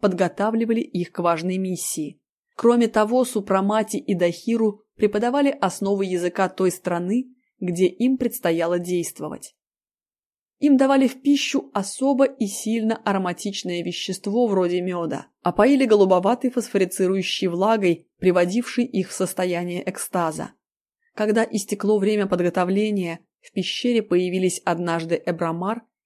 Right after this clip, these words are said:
и Верховный Иерофант в сопровождении шести других учёных. Все они были в священном облачении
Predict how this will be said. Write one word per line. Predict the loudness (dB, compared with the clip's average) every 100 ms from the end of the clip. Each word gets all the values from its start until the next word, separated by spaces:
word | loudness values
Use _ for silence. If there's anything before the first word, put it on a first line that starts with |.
| _
и | -2
Верховный | -2 -2 0 4 2
Иерофант | 4 2 2 0 0 0 0 -8 _ _
в |
сопровождении | -2 2 2 2 2 2 0
шести | 0 -4 -2 -2
других | 0 0 -2 -2
учёных. | -6 -4 -6 -6 -10 -16 _ _ _ _ _ _
Все | -4 0
они | 4 4 4
были | 4 0
в | -2
священном | -4 -6 -4 -4 -2 -2 -2
облачении | -4 -2 -4 -4 -2 -2 -2 -4 -10